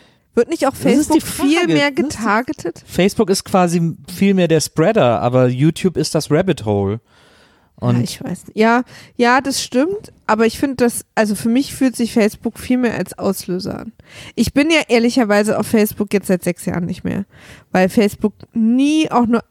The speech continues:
Speaker 1: eine Sekunde in meinem Leben mir was Gutes getan hat.
Speaker 2: Ja.
Speaker 1: Wirklich nie. Ähm, ich bin aber auf, ich bin aber f-, und auf YouTube bin ich erst seit zwei Jahren,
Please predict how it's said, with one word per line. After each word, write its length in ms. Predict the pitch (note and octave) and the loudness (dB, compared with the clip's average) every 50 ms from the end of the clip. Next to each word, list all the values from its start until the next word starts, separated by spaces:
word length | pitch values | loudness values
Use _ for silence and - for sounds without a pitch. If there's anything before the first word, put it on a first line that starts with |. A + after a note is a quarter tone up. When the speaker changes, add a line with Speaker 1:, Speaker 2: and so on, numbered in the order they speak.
| _ | _
Speaker 1:
eine 300 | - G#3+ A3+ B3 B3+ B3+ | 0 2 2 2 2 0
Sekunde 380 | A#3+ A#3+ A3 - B3 A#3 A3+ A3 | 0 -2 0 2 0 2 2 0
in 60 | A3 | 0
meinem 220 | A3 G#3 G3+ G3+ | 2 2 2 2
Leben 200 | G3 G3 F#3+ G3 | 2 2 2 2
mir 140 | G3 F#3+ F3 | 0 0 0
was 200 | F3 F3+ - - | -2 -4 -6 -8
Gutes 320 | - F3+ - G#3+ - - - | -10 -12 -10 -12 -12 -12 -14
getan 340 | - - G3 F#3+ F#3 F#3 | -10 -8 -8 -8 -8 -8
hat. 200 | G3 G3+ - - _ _ | -10 -10 -12 -16 _ _
Speaker 2:
Ja. 160 | - D#3+ G3 G3+ | -2 0 2 2
Speaker 1:
Wirklich 360 | G3+ G#3 - G3+ F#3 - - | 2 0 -2 -6 -8 -6 -6
nie. 220 | F#3 F3+ F3+ F3 - _ _ _ _ _ _ _ - - - - - _ _ _ _ | -6 -6 -6 -8 -10 _ _ _ _ _ _ _ -20 -20 -20 -20 -20 _ _ _ _
Ähm, 1000 | - G3+ G3+ G3+ G3 G3 G3 G3+ G3+ G3 G3 G3 G3 G3 G3 F#3+ F#3+ G3 G#3 A3 - _ _ _ _ _ | 0 2 4 4 6 6 4 4 4 2 0 -2 -2 -2 -2 -2 -4 -4 -6 -8 -12 _ _ _ _ _
ich 120 | - A3 - | -4 -2 0
bin 160 | C4 C4 C#4 | 0 0 0
aber 200 | C4 A#3 A3 F#3+ | 0 0 2 0
auf, 220 | G#3 G#3+ - - - _ | 0 -2 -4 -8 -10 _
ich 140 | - A3 - | -8 -6 -4
bin 180 | - B3 B3 | -4 -4 -2
aber 200 | A3 G#3+ G3 G3 | -2 0 0 0
f-, 200 | G3 G3 - - _ _ _ _ _ _ | 0 -2 -6 -14 _ _ _ _ _ _
und 300 | - A#3+ A3+ G#3+ - - - | 0 0 0 0 -2 -4 -2
auf 180 | - G#3+ - - | -2 -2 0 0
YouTube 440 | - A#3+ D#4+ B4 - - D4 - - | 0 2 2 2 0 -2 -4 -2 -2
bin 120 | G#3+ G#3 | -2 -2
ich 120 | A3 A3 | 0 0
erst 180 | C3+ A3 B3+ - | -2 -2 -2 0
seit 160 | C#4 A#3+ - | -2 -2 -2
zwei 220 | - - A3+ G3 F3+ | -2 -2 0 2 2
Jahren, 340 | G3 A3+ A3+ A3 A3+ G3+ | 2 0 0 -2 -6 -10